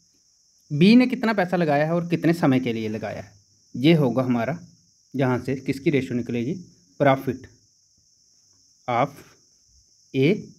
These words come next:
ratio profit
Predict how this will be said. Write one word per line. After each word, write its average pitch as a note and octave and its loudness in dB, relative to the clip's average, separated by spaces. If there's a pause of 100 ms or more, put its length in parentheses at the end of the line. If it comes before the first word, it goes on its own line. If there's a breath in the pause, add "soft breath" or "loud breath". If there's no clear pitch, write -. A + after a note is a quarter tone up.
(1160)
ratio C3 0 (2000)
profit C3 -2